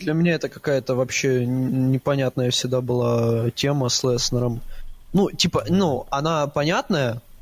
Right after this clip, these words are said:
но, м, она раздражает очень. Типа, я пытаюсь это как не ребенок оценивать, а как, эм, ну, понимать, что это бизнес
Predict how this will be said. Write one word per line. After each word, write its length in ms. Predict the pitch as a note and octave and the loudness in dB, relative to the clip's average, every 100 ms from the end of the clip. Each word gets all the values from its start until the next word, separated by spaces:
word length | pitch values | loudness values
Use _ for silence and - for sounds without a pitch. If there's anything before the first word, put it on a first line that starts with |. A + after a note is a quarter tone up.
| - - - | -20 -18 -10
но, 880 | C#3+ C#3+ D3+ D3+ D3 C#3+ C3+ B2+ B2 A#2+ | 0 2 2 2 2 2 2 2 0 0
м, 280 | A#2 A#2+ - - - - - | -2 -6 -8 -16 -20 -18 -8
она 560 | C3+ C#3 D3 C#3+ C#3 C3+ | -2 0 2 2 2 2
раздражает 720 | D3 C3+ D#3 D3+ D3+ B2+ - | 2 2 0 2 2 2 2
очень. 400 | B2+ B2 - A#2 - - - - - - | 0 0 -4 -6 -10 -14 -16 -18 -20 -6
Типа, 880 | C3+ - C3+ C3 C3 B2+ B2 A#2+ A#2 - - - - - - - | -2 0 2 2 2 4 2 2 -2 -8 -20 -20 -20 -20 -18 -6
я 400 | C#3 D#3+ E3 D#3 | 0 2 2 0
пытаюсь 480 | - E3+ G3 D#3 D#3 | 0 -2 0 0 -2
это 160 | D3 | -2
как 180 | C3+ - | -4 -2
не 140 | C#3+ | 0
ребенок 400 | C#3 C3+ G3 A#3+ | 2 2 0 0
оценивать, 580 | D#3+ - D#3+ C#3+ C3 A#2+ | 0 -2 0 0 0 0
а 40 | B2 | -2
как, 280 | B2 A2+ - | -2 -2 0
эм, 420 | B2 B2 A#2+ A#2+ - - - - - | 2 2 0 -4 -10 -20 -20 -14 -2
ну, 180 | C3+ | -2
понимать, 460 | A2+ D3 D#3 E3 D3 | 0 -2 0 0 0
что 160 | - C#3+ | 0 -2
это 160 | C#3 | -2
бизнес 640 | B2+ D#3 G#3+ A3+ B2+ - | 0 0 2 2 2 -2